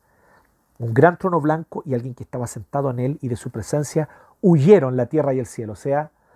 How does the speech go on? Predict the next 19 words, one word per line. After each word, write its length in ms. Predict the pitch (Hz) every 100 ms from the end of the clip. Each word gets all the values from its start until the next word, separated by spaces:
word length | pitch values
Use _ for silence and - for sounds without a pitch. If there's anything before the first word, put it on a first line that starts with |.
| _ _ -
este, 340 | 127 - 135
esta 220 | - - 143
antigua 380 | 120 214 220
creación 320 | - 202 - 208
que 80 |
nosotros 260 | 190 147 185
conocemos 640 | - 185 - 190 208 208 _ _ - -
dejó 280 | 131 - 190
de 80 |
existir, 380 | 180 - - 92 _ _ _ _ _ _ _ _ _ _ _ _
porque 220 | - 113 107
se 120 | -
prepara 320 | 113 104 147
el 60 | 147
escenario 360 | - 107 120
para 140 | 135 120
una 120 | 110
nueva 260 | 170 254
creación, 400 | 98 92 - -